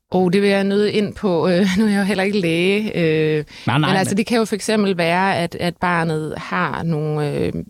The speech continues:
Speaker 1: fysiske, øh, en fysisk lidelse, som vil give komplikationer fremadrettet i livet.
Speaker 2: Okay, så barnets?
Speaker 1: Ja, barnets, ja.
Speaker 2: Okay, godt.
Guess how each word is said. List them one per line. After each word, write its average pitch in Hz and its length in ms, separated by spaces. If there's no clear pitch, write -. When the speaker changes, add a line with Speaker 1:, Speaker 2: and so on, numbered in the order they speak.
Speaker 1:
fysiske, 160 920
øh, - 140
en 170 120
fysisk 175 500
lidelse, 196 460
som 151 380
vil 151 220
give 190 220
komplikationer 160 960
fremadrettet 151 800
i 147 40
livet. 143 480
Speaker 2:
Okay, 143 180
så 120 100
barnets? 120 540
Speaker 1:
Ja, 196 120
barnets, 170 460
ja. 233 160
Speaker 2:
Okay, 151 220
godt. 151 160